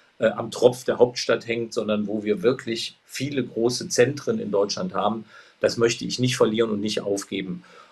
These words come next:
Und wir sollten nicht so tun, als wenn jeder von uns jeden Tag in drei verschiedenen Ländern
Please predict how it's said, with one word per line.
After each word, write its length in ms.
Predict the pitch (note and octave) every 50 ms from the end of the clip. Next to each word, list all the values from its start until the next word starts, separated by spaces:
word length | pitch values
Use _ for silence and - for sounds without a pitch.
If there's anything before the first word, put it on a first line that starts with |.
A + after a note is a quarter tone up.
| _ -
Und 360 | C3+ A#2+ A2+ A2+ G#2+ - - A2
wir 80 | G#2
sollten 260 | G2 A#2+ B2 B2 B2
nicht 160 | B2+ A#2+ - -
so 140 | - A2
tun, 340 | G2+ - - A#2+ B2+ D3+ D3
als 180 | - A#2+ - -
wenn 140 | A#2 A2+ G#2
jeder 260 | G2+ B2+ C3+ - C3
von 240 | - - A#2 A#2 A#2+
uns 280 | A#2+ A#2+ B2+ B2+ -
jeden 300 | A2+ A#2 C3 B2+ C3+ B2
Tag 280 | - A#2 G#2+ A2 - -
in 100 | - G#2
drei 180 | - G#2+ A#2 B2
verschiedenen 480 | - A#2+ - - - A#2 A#2 A2+ G#2+
Ländern 400 | G#2 G#2 A2+ A#2 A2+ G#2+ G#2+ G#2+